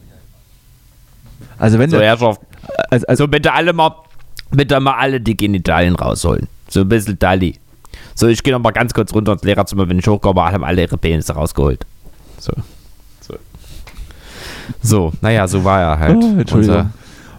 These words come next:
Speaker 1: Ich,
Speaker 2: Und so
Speaker 1: ja, ich,
Speaker 2: weiter.
Speaker 1: ich hab heute so ein einfaches Gemüt. Also das, da, darüber kann ich jetzt stundenlang. Naja, egal.
Speaker 2: Ja. Ja.
Speaker 1: Ja, was, was sonst noch so? Ich hab letzte Woche ja einfach mal angeteasert, nur so um, um den, um den What-Effekt so rauszukitzeln.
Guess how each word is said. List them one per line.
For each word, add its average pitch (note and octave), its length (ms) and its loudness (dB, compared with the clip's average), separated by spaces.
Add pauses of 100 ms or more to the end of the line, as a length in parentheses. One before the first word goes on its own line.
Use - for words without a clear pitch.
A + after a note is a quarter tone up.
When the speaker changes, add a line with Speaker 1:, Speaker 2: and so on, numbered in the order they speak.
Speaker 1:
Ich, G2+ 80 6
Speaker 2:
Und F2+ 60 0
so B2 80 4
Speaker 1:
ja, A2+ 100 4
ich, B2 120 4
Speaker 2:
weiter. A2+ 120 0
Speaker 1:
ich A2+ 140 4
hab C3+ 140 2
heute B2 160 2
so B2+ 60 0
ein A#2 40 0
einfaches B2 380 2
Gemüt. A2 300 4 (100)
Also G2+ 200 2
das, - 240 0
da, A2 280 2
darüber A2+ 280 4
kann A#2 160 0
ich G#2 60 4
jetzt - 140 0
stundenlang. F2 500 -2
Naja, C#3 280 4
egal. G#2 360 -2
Speaker 2:
Ja. - 120 0 (1300)
Ja. G#2+ 360 4
Speaker 1:
Ja, G3 100 4
was, F#3+ 120 2
was F3+ 100 2
sonst A3+ 200 -2
noch A3+ 60 4
so? E3 120 4
Ich C#3+ 100 0
hab E3 120 -2
letzte F3 240 0
Woche E3+ 160 4
ja E3 140 2
einfach C3+ 220 4
mal C3 100 0
angeteasert, C3+ 560 0 (340)
nur D3 160 4
so C#3+ 180 4 (140)
um, C#3 200 0
um C3 240 0
den, B2 240 2
um B2+ 180 0
den A#2 260 2
What-Effekt - 1200 0
so G2+ 440 0 (260)
rauszukitzeln. B2 720 0